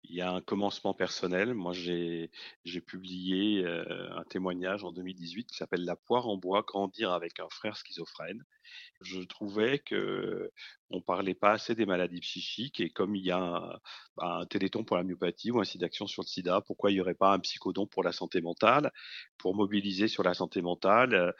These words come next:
aider la recherche à progresser, euh, à accompagner aussi, euh, les personnes malades, leurs familles, les aidants familiaux, et puis à prévenir sur les territoires par des actions, euh, auprès des jeunes. Et depuis, euh, deux mille dix-huit, eh bien, nous essayons de, de faire cause de la santé mentale.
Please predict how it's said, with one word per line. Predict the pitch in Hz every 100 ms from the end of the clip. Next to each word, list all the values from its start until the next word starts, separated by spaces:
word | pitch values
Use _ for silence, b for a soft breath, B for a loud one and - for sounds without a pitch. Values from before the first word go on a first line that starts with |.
| B B B B 92
aider | 98 104
la | 98
recherche | 92 92 - 101 101 -
à | 87 85
progresser, | - 90 92 87 - 98 113 127
euh, | 95 85
à | 90 90
accompagner | - 98 - 98 101 107
aussi, | 104 - - 104 113
euh, | 104 92 90
les | 95
personnes | 98 - 98 95
malades, | 98 98 107 123 107
leurs | 92 -
familles, | 95 92 101 120
les | 92 95
aidants | 92
familiaux, | 95 95 92 92 95 120 139 B B B B
et | -
puis | - -
à | 98
prévenir | - 101 87 92 95 113
sur | - 92
les | 85
territoires | 92 87 - 95 104
par | 98
des | 87 87
actions, | 92 - - 98 98
euh, | -
auprès | 87 - 95
des | 90
jeunes. | 87 87 131 131 B B B B -
Et | 90
depuis, | 175 85 - - 104 110
euh, | 87
deux | 90
mille | 92 92
dix-huit, | 92 85 78 -
eh |
bien, | 107 92
nous | 90 87
essayons | 92 - 87 113
de, | 110 90 85
de | -
faire | - 92 -
cause | 151 156 143
de | 117
la | 98
santé | 104 - 90
mentale. | 85 - -